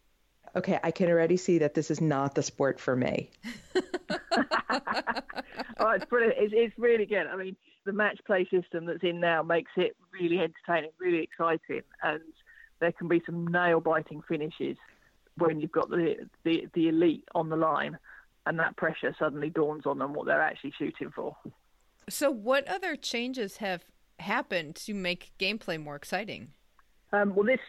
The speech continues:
Speaker 2: is the, the match play has been in for a little while now. Um,
Speaker 3: Okay.
Speaker 2: So, and that's evolved over the time. So we, we did, we had a system where we had just straight score. So it would be the,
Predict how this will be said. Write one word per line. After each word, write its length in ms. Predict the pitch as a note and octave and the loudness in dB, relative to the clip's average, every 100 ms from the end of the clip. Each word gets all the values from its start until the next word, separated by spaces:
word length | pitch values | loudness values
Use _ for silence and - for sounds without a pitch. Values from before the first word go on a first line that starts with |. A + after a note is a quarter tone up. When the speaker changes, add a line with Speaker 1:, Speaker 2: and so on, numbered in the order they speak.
| - | -2
Speaker 2:
is 200 | A#3+ G#3+ - | 0 0 0
the, 140 | G#3 | 2
the 100 | G3 | 2
match 200 | A3+ B3+ - | 0 -2 -2
play 160 | A#3 | 2
has 80 | G3+ G3+ | 2 2
been 100 | G3 | 0
in 120 | F#3 | 0
for 100 | F#3+ | 0
a 40 | |
little 140 | F#3 E3+ | 0 2
while 260 | E3+ D3+ | 0 0
now. 320 | D3+ D#3 F#3 - _ - | 0 0 -2 -6 _ -10
Um, 300 | - D#3 D#3 | -2 0 0
Speaker 3:
Okay. 240 | - F3 E3+ - - | -2 -8 -12 -14 -2
Speaker 2:
So, 400 | F3 E3 D#3+ F3+ _ _ E3 | 2 4 2 0 _ _ -2
and 160 | F3 | 2
that's 200 | F3 - - - | 2 0 -6 -2
evolved 520 | F3 F3 E3 E3+ - | 0 4 4 4 2
over 220 | E3 D#3 | 0 0
the 80 | D#3+ | -6
time. 360 | - E3 C#3+ C#3+ - | -4 0 0 0 0
So 60 | |
we, 140 | E3+ E3 | 4 4
we 180 | E3+ F3 | 4 4
did, 180 | F3 - _ | 2 0 _
we 120 | D#3+ | -2
had 200 | D#3+ E3+ | 0 2
a 80 | D#3+ - | 0 0
system 340 | E3 - D#3 | -2 -2 -2
where 160 | D#3 D#3 | 0 2
we 140 | D3+ | 0
had 300 | D#3+ D3+ C#3+ - - _ _ | 0 0 -2 -8 -20 _ _
just 160 | - - _ _ - | -4 -4 _ _ -16
straight 300 | - F3 - - | -2 0 0 0
score. 360 | E3 F3 G3+ - _ _ _ _ _ _ - - | 2 4 2 -4 _ _ _ _ _ _ -18 -2
So 160 | F3+ D#3+ | 2 4
it 100 | C#3+ | 2
would 80 | |
be 100 | - | -2
the, 240 | D#3 E3+ | -2 -4